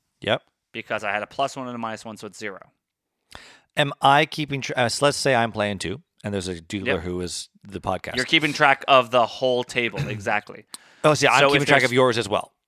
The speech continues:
Speaker 2: Yeah, because <clears throat> they're all cards are part of the, the entire shoe, the entire deck. So
Speaker 1: Mm-hmm.
Speaker 2: there's five people playing. You gotta count your total and every single person there, including the dealer. And so when you, like, my hand would be zero.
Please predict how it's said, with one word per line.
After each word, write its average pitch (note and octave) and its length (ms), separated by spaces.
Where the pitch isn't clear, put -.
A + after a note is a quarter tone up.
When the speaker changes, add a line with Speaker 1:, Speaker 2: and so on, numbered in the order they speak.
Speaker 2:
Yeah, B2 220
because D3+ 360
<clears throat> - 180
they're D3 240
all C3 260
cards B2 460
are A2 60
part G#2+ 180
of G2+ 80
the, F#2 160
the G#2 220
entire G2+ 400
shoe, G#2+ 300
the F#2+ 80
entire F#2+ 280
deck. - 380
So C3+ 60
Speaker 1:
Mm-hmm. A#2+ 40
Speaker 2:
there's A#2+ 200
five C3 420
people B2+ 280
playing. C#3 500
You A2+ 140
gotta A#2+ 140
count G#2 300
your A#2 180
total D3 440
and A#2 160
every B2 280
single B2 280
person A#2 340
there, A2+ 180
including A2+ 520
the G#2 80
dealer. A2+ 400
And A2+ 160
so B2+ 140
when A2+ 240
you, A2+ 140
like, G#2+ 280
my A#2+ 220
hand A#2 200
would A2 100
be G#2+ 140
zero. D3 480